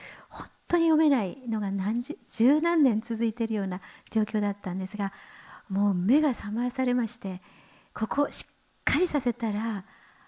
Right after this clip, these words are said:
おのずといろんな実が結ばれてくる。おのずと強制されて、霊が強められて、霊が潤されて、そして語りかけもはっきり聞こえてくるようになって、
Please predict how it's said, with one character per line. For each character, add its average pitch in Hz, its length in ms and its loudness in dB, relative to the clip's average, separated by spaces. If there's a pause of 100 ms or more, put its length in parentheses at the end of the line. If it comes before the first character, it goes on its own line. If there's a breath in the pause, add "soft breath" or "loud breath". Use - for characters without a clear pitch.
(420 soft breath)
お 254 100 4
の 294 160 10
ず - 180 -4
と 415 300 8 (380)
い 254 80 2
ろ - 140 -4
ん - 220 -16
な 381 100 -4
実 381 140 0
が 339 100 2
結 285 240 0
ば 233 80 0
れ 202 80 -4
て - 120 -12
く - 140 -14
る。 - 120 -16 (200)
お 220 100 -4
の 320 140 2
ず - 140 -12
と 403 200 -6 (380 loud breath)
強 247 200 2
制 240 200 -2
さ 247 140 -4
れ 247 120 -6
て、 277 260 -2 (280 soft breath)
霊 381 260 4
が 240 200 -4 (120)
強 226 200 -2
め 214 100 -4
ら 202 80 -4
れ 185 140 -10
て、 202 240 -6 (340 soft breath)
霊 370 180 2
が 311 100 0
潤 226 260 2
さ 220 160 -4
れ 196 120 -6
て、 233 260 -6 (340 soft breath)
そ 254 140 -2
し 247 60 -4
て - 100 -16
語 262 220 -4
り 285 100 0
か 302 120 -6
け 294 100 -10
も - 80 -8
は 269 60 -6
っ - 40 -20 (120)
き - 140 -8
り 381 60 -6
聞 - 160 -14
こ 285 80 0
え 277 60 2
て 269 120 -6
く 277 120 -6
る 269 60 0
よ 262 80 0
う 254 40 -2
に 240 100 -2
な 240 120 0
っ - 20 -4
て、 269 300 -4